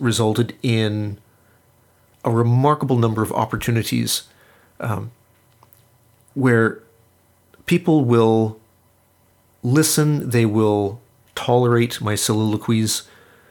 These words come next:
they will allow me the opportunity to make change, even in areas that are not my responsibility. Because if I offer a solution and they like it,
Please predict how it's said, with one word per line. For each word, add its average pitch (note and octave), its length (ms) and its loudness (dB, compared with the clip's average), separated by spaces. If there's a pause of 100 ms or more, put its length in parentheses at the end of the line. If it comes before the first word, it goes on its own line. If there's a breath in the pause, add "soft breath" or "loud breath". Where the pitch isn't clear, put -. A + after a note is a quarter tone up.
(300 soft breath)
they A#2 260 0
will A2 340 2
allow A2+ 340 -2
me C#3 120 0
the A2+ 180 -2
opportunity A2 480 -6
to G#2+ 160 -8
make G#2+ 300 -4
change, A2+ 440 -2
even F#3+ 320 0
in D3 200 0
areas B2 280 2
that - 100 -4
are A2+ 140 -2
not A2+ 300 -2
my B2+ 80 0
responsibility. A2+ 840 -2 (840 soft breath)
Because A2+ 420 -2 (600)
if D3 180 0
I D3 160 0 (100)
offer F3 280 0
a C#3+ 40 0
solution C#3 680 -2 (260 soft breath)
and B2+ 160 -2
they A2+ 80 0
like D3 320 0
it, E2+ 240 -6